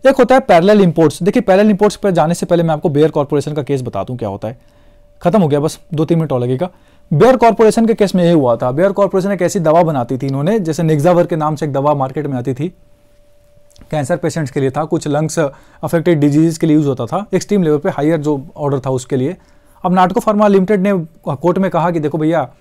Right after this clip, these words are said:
इनको जो पेटेंट दे रखा है ना, वो, अ, उसके वजह से जो इम्पैक्ट है वो सही नहीं हो रहा। तीनों बातें कही इन्होंने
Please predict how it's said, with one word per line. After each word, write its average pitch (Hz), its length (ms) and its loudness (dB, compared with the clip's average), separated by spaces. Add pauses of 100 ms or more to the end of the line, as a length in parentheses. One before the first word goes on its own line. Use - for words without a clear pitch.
(180)
इनको 170 180 -2
जो 175 80 0
पेटेंट 175 360 -2
दे 180 100 4
रखा 160 200 -2
है 127 60 -6
ना, 180 220 -6 (520)
वो, 254 140 4
अ, 175 360 2
उसके 175 180 0
वजह 196 220 2
से 214 120 -4
जो 208 100 0
इम्पैक्ट 202 360 0
है 214 60 -2
वो 202 340 2
सही 202 140 4
नहीं 165 100 2
हो 110 80 -6
रहा। 110 240 -8 (1600)
तीनों 226 220 4
बातें 160 240 2
कही 131 140 0
इन्होंने 127 280 0